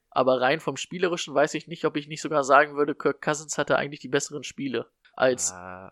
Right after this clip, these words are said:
Speaker 1: Aaron Rodgers dieses Jahr. Ähm,
Speaker 2: Ja, Rodgers musst du irgendwie nicht, nicht wirklich oft zeigen.
Speaker 1: ich
Speaker 2: Das
Speaker 1: finde halt, Kirk Cousins hat halt
Speaker 2: ja,
Speaker 1: ganz gute
Speaker 2: ja.
Speaker 1: Spiele gemacht. Und eigentlich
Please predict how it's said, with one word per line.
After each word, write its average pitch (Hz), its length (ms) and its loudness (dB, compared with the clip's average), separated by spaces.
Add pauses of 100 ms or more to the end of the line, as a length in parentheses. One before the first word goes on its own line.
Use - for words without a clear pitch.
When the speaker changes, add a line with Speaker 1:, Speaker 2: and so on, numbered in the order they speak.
(140)
Speaker 1:
Aaron 139 260 2
Rodgers 135 380 2
dieses 127 320 -10
Jahr. 120 280 0 (200)
Ähm, 131 220 4
Speaker 2:
Ja, 107 140 -14
Rodgers 117 380 -12
musst - 200 -14
du - 40 -8
irgendwie 120 240 -10
nicht, 117 300 -14
nicht 117 280 -14
wirklich - 380 -14
oft - 260 -16
zeigen. 107 520 -10
Speaker 1:
ich - 60 -20
Speaker 2:
Das 101 100 -8
Speaker 1:
finde 147 160 6
halt, 143 140 10
Kirk 147 180 2
Cousins 147 240 2
hat 165 160 0
halt 139 120 4
Speaker 2:
ja, - 40 -6
Speaker 1:
ganz 139 220 -6
gute 151 160 -4
Speaker 2:
ja. 147 60 -2
Speaker 1:
Spiele 123 240 -6
gemacht. 131 260 -10
Und 127 220 -6
eigentlich 185 420 0